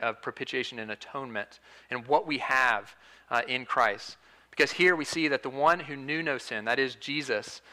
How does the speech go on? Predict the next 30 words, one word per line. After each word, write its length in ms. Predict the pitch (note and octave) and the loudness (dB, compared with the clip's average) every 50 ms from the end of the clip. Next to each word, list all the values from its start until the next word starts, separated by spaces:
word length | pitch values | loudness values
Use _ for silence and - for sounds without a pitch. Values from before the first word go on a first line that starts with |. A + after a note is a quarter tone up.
| - - - - - _ | -20 -20 -20 -20 -12 _
and 100 | B2+ C#3 | -2 2
that 300 | C3+ C3 C3+ - - - | 4 4 4 2 -2 0
God, 520 | - C#3+ C3+ D#3+ D#3+ C#3+ B2 A2+ A2 - - - - _ _ | 2 6 6 8 8 8 6 4 2 -2 -8 -16 -20 _ _
he 180 | - E3 E3 | -4 -4 -2
made 380 | E3 D#3 D3+ D3+ D#3+ E3 D#3 C#3 | -2 0 2 4 4 4 4 2
him, 400 | - D#3+ D3+ D3 C3+ A#2+ A#2 B2+ - | 0 -2 0 0 0 0 -4 -6 0
that 140 | C3 C3+ C3+ | 2 2 4
is 140 | C#3 C3+ - | 2 0 -2
Christ, 560 | - - - D3+ C#3 C#3 B2+ A2+ - - - | -6 -2 2 4 4 4 4 0 -4 -12 -14
to 140 | - D3+ C3 | -12 -14 -14
be 460 | A2+ _ D3 D3 D3+ D#3 D#3 D#3 - - - - _ | -12 _ -8 -6 -6 -6 -6 -6 -8 -12 -20 -20 _
sin 320 | - - - C#3 C3 A#2 | -14 -6 0 0 0 2
or 80 | A2 A2 | 0 -4
to 80 | A2+ B2 | -4 -2
be 160 | C3+ C3+ C#3 | 0 0 0
regarded 640 | B2+ B2 A#2 - - B2 A#2+ C#3 C#3+ C#3+ C#3 - - | 0 -2 -4 -2 -2 0 2 2 4 4 2 2 2
as 360 | - A#2+ B2 B2 B2 A#2 - - | 2 4 4 4 2 0 -4 -2
our 240 | A#2+ A#2 A#2 A#2 A2+ | 0 2 2 2 2
sin. 380 | - - - C3 A#2 G#2+ G2 - - _ _ _ _ _ _ _ _ _ - - | -2 -4 -6 -4 -4 -4 -4 -8 -12 _ _ _ _ _ _ _ _ _ -4 0
Even 320 | F3 G3 F#3+ G3+ G3 F#3 | 2 2 2 2 0 2
though 340 | F3+ F3 E3 C#3+ A2+ - - - - _ | 2 4 4 4 2 -2 -6 -12 -18 _
Christ 360 | - - F3+ F3 E3+ D#3+ - | 2 4 6 6 6 2 -2
himself 420 | - D#3 - - D#3+ D3 B2 - - - - - | -10 -6 2 4 6 6 4 2 -4 -14 -20 -18
never 400 | C3 C3 D3+ F3 F#3 E3 D#3+ C#3 | -10 0 2 2 4 4 4 2
sinned, 480 | - - - - B2+ G#2 G2+ G#2 - - _ _ _ _ _ _ _ _ _ _ _ _ _ _ | 2 -2 -6 -8 -6 -6 -8 -10 -14 -20 _ _ _ _ _ _ _ _ _ _ _ _ _ _
he 180 | - E3 F3 F#3+ | -6 -4 -2 -2
was 160 | F#3 E3 - | -2 -2 -4
treated 460 | - - - F#3 F3+ D#3+ C3+ A#2 - | -6 -4 -2 0 2 2 2 2 2
as 380 | A#2+ C3 C#3 D3 D3+ C#3+ - - | 2 2 4 4 2 0 -4 -10
sin. 400 | - - - A#2+ G#2+ G2+ G#2 A2+ | -12 -8 -6 -4 -4 -4 -6 -10